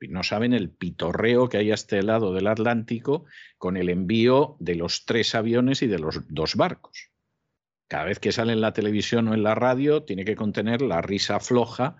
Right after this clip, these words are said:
el comentarista. No, eso a Pedro Sánchez no le ha salido bien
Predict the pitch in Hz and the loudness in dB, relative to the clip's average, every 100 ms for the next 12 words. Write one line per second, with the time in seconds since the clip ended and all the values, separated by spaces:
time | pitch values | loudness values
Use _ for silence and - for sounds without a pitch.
0 | - - - - 85 80 78 71 98 90 | -16 -20 -6 -4 -2 -2 -2 -2 -2 -4
1 | - - - _ _ _ _ _ _ _ | -10 -18 -20 _ _ _ _ _ _ _
2 | _ _ _ - - 76 95 98 87 - | _ _ _ -14 -10 -4 0 0 0 0
3 | 110 107 120 117 117 117 110 120 117 127 | 2 4 2 4 4 4 2 0 0 0
4 | 110 98 87 90 92 101 135 165 113 | 0 -2 -2 -2 0 4 4 4 2